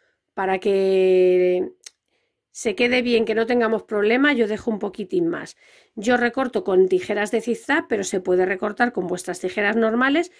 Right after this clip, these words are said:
y en la curvita, sí, dar unos cortecitos con la tijera sin llegar a la costura para ahora dar la vuelta. Vale,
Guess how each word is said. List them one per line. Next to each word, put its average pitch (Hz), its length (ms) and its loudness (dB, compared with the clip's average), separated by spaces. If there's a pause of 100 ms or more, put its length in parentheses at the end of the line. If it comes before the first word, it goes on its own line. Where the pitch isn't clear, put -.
(340)
y 294 400 -2
en 185 220 0
la 170 120 -4
curvita, 294 680 0
sí, 226 320 -2
dar 202 220 -2
unos 220 240 0
cortecitos 277 760 -4
con 185 140 -2
la 202 120 -2
tijera 302 460 -2 (300)
sin 208 260 -2
llegar 175 220 -2
a 175 60 0
la 185 120 0
costura 277 580 -2 (600)
para 220 380 0 (500)
ahora 196 340 0
dar 196 180 -4
la 180 120 -6
vuelta. 254 460 -8 (440)
Vale, 160 360 -12